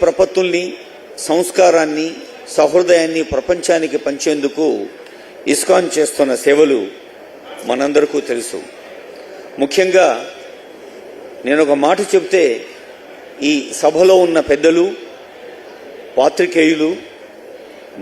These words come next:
భక్తులు, తల్లిదండ్రులు, మాతృ హృదయాన్ని సొంతం చేసుకున్న అమ్మలు చప్పట్లు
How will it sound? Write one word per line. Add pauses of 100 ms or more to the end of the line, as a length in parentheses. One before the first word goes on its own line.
భక్తులు, (1700)
తల్లిదండ్రులు, (520)
మాతృ
హృదయాన్ని
సొంతం
చేసుకున్న
అమ్మలు (100)
చప్పట్లు